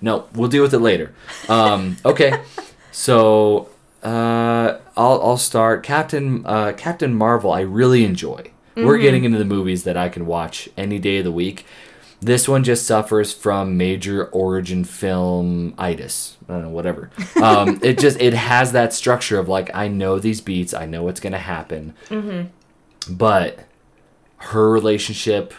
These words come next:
Speaker 1: uh, and the banter between her and Nick Fury
Speaker 2: Mm-hmm.
Speaker 1: is incredible. Uh, I like the inversion, or maybe not,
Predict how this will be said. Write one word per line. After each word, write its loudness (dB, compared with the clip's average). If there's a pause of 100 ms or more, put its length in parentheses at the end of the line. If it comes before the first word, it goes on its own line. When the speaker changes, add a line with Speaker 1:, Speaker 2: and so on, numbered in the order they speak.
(240)
Speaker 1:
uh, 0
and -4
the -2
banter -4
between -8
her 0
and -4
Nick -8
Fury -2 (600)
Speaker 2:
Mm-hmm. -6
Speaker 1:
is -4
incredible. 2 (500)
Uh, 0 (2000)
I 0
like 0
the -2
inversion, -2
or -10
maybe -6
not, -4